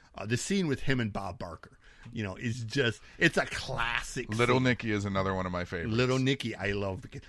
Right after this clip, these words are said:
Speaker 1: that, that's got such a great cast, man. Harvey Keitel and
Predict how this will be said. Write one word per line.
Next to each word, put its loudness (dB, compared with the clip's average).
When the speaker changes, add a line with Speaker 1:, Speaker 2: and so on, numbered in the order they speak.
Speaker 1:
that, -4
that's 2
got -4
such 0
a -2
great -4
cast, -10
man. -12
Harvey 0
Keitel -4
and -16